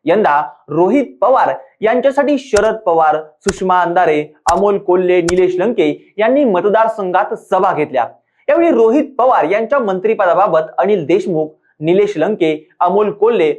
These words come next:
आणि स्वतः शरद पवार यांनी कर्जत जामखेडच्या सांगता सभेमध्ये सूचक विधान करत म्हटलं होतं, "रोहितला निवडून देणं तुमच्या हातात आहे आणि त्याच्याकडं महाराष्ट्राची जबाबदारी देणं माझं काम आहे. त्यामुळं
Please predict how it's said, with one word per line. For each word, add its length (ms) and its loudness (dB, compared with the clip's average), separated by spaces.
आणि 220 0
स्वतः 400 0
शरद 360 0
पवार 400 0
यांनी 280 -2
कर्जत 500 -2
जामखेडच्या 640 -2
सांगता 480 -2
सभेमध्ये 640 -2
सूचक 540 -2
विधान 420 0
करत 280 -2
म्हटलं 320 -2
होतं, 320 0
"रोहितला 540 2
निवडून 380 2
देणं 260 2
तुमच्या 420 -2
हातात 220 0
आहे 160 -2
आणि 240 -2
त्याच्याकडं 560 0
महाराष्ट्राची 640 -2
जबाबदारी 540 0
देणं 360 0
माझं 340 0
काम 240 0
आहे. 120 -4
त्यामुळं 380 0